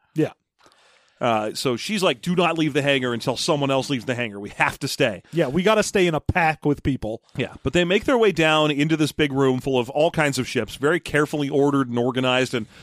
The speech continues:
Speaker 2: obviously the cargo bay of someone who owns, uh, someone very rich, 'cause there's a ton of ships that are literally organized by, like,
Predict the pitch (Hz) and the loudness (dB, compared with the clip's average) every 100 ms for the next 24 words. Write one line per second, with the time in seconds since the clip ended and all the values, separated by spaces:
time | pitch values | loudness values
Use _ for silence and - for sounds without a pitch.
0 | - - 165 147 160 143 160 143 131 147 | -16 0 2 2 -2 -2 0 -2 -4 0
1 | 147 135 131 131 131 123 147 139 127 135 | 2 2 2 2 0 0 0 2 2 2
2 | 127 131 123 - 127 - 170 147 147 127 | 2 0 -6 -14 -6 0 2 2 2 2
3 | 117 - - 139 120 123 131 151 143 117 | -2 -4 -4 -2 -2 -4 -2 0 0 0
4 | 143 127 131 123 131 135 127 123 127 123 | -2 -2 -6 -4 -2 0 0 0 0 -2
5 | - 120 110 | -2 -6 -6